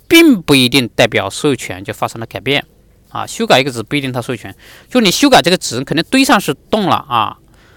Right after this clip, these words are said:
但是你账上面的所有权其实并没有变，是可以的，对吧？所有权是指谁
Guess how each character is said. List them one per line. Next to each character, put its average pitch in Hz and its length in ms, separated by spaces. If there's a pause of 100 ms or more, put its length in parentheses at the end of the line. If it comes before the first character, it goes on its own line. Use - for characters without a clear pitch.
(300)
但 214 80
是 - 100
你 147 140
账 240 400
上 160 140
面 151 80
的 135 80
所 214 160
有 190 80
权 107 260
其 - 80
实 143 80
并 240 260
没 180 60
有 117 100
变， 131 380 (240)
是 - 140
可 - 160
以 131 100
的， 104 180 (240)
对 - 80
吧？ 107 140 (400)
所 - 180
有 330 120
权 131 260
是 143 140
指 120 180
谁 113 640